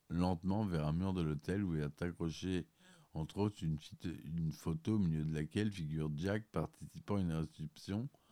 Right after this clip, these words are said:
donnée en mille neuf cent vingt et un, soit cinquante-neuf ans plus tôt. Cette ancienne photo réelle,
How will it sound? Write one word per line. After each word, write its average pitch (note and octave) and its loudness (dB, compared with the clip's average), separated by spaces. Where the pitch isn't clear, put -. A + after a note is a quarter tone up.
donnée F2+ 4
en F#2+ 6
mille E2 4
neuf D#2 2
cent G2 -2
vingt D2+ -2
et D2+ 0
un, F2+ 0
soit F#2+ 2
cinquante-neuf G#2+ 2
ans G#2+ 4
plus F#2 -6
tôt. D2+ -2
Cette D2+ -6
ancienne F2+ 2
photo F2 2
réelle, E2+ 2